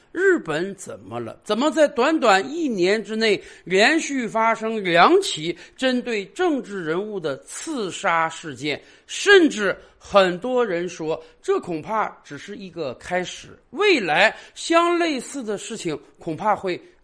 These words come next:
更多的。是的，几年以来，日本社会的经济出现了重大问题。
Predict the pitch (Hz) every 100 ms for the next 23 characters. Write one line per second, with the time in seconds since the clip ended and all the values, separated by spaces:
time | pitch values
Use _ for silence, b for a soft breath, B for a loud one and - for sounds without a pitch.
0 | - 370 359 240 156 123 - 123 117 113
1 | 98 - - _ _ - - 349 233 -
2 | - _ - 214 185 196 320 233 139 131
3 | 160 b b b 349 330 226 160 143 143
4 | 254 240 185 233 226 160 139 127 - 294
5 | 302 220 170 - - - 208 196 156 131
6 | 113 - 196 151 120 127 117 110 117 101
7 | - 107 101